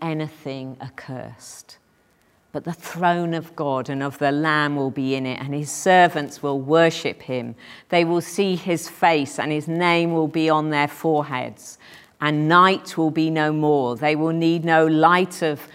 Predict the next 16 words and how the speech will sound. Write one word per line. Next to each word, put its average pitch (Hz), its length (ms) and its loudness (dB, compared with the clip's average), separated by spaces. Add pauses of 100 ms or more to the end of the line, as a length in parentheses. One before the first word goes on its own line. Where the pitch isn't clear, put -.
(220)
lamp 170 600 2
or 131 120 -2
sun, 156 520 -2
for 147 160 -12
the 127 140 -8
Lord 180 640 -2
God 147 460 4 (540)
will 151 140 2
be 185 340 2
their 170 280 6
light, 147 640 0 (120)
and 135 220 -6
they 156 280 4
will 135 260 0
reign 139 680 -2 (260)
forever 139 1040 -4